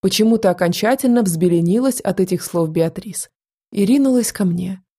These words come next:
выставив вперёд руки со скрюченными пальцами, аки гарпия, падающая на добычу. Зрелище было устрашающее. Сил бегать дальше у меня не было, и конец мой был неизбежен.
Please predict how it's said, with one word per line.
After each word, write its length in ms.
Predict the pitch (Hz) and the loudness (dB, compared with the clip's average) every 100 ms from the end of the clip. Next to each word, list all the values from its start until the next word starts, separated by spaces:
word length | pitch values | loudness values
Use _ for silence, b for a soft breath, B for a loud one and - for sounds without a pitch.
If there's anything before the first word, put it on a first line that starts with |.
| - | -10
выставив 560 | 180 269 - 247 202 | 0 0 2 0 0
вперёд 420 | - 196 190 170 175 | 0 0 2 2 2
руки 280 | 247 269 | 0 2
со 160 | 233 202 | -2 -2
скрюченными 640 | - - 165 - 170 170 | -4 -2 -2 0 0 0
пальцами, 640 | 175 165 156 - 160 170 _ _ - | 0 -2 -2 -6 -8 -10 _ _ 0
аки 260 | 226 220 | 0 2
гарпия, 500 | 262 220 190 180 165 | 0 2 2 0 -4
падающая 600 | - 160 170 190 185 196 180 | -2 0 0 0 0 0 0
на 100 | 180 | 2
добычу. 600 | 180 156 147 - 202 - _ _ _ _ _ - | 0 0 -6 -6 -12 -14 _ _ _ _ _ -6
Зрелище 600 | 175 165 175 196 226 247 | 0 4 4 4 0 0
было 260 | 208 233 233 | 0 2 0
устрашающее. 1040 | 190 - 190 185 147 151 - - 180 - _ _ _ | -2 -4 -4 -2 -6 -6 -8 -10 -12 -14 _ _ _
Сил 300 | - 262 302 | -2 2 2
бегать 380 | 202 214 185 156 | 4 2 2 0
дальше 360 | 180 269 - 262 | 2 0 -2 -4
у 80 | 175 | -2
меня 260 | 170 156 | 0 0
не 180 | 156 151 | -2 -6
было, 300 | - 180 - _ _ - | -8 -12 -14 _ _ -6
и 80 | |
конец 520 | 190 180 175 240 294 247 | 0 2 4 2 0 0
мой 180 | 254 | 0
был 180 | 226 226 | 2 0
неизбежен. 800 | 202 170 160 - 180 156 185 190 | 2 2 -2 -4 -8 -6 -8 -10